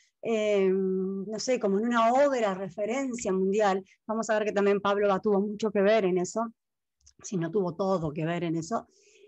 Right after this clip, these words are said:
lo que conmueve es precisamente eso, la emoción,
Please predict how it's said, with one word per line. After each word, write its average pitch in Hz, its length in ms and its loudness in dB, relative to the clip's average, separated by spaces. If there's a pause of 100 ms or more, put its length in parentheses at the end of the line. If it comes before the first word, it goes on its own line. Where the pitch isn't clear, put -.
lo 277 160 2
que 294 120 0
conmueve 330 560 2
es 359 60 -8
precisamente 302 760 -2
eso, 269 200 -6
la 208 120 0
emoción, 220 920 -2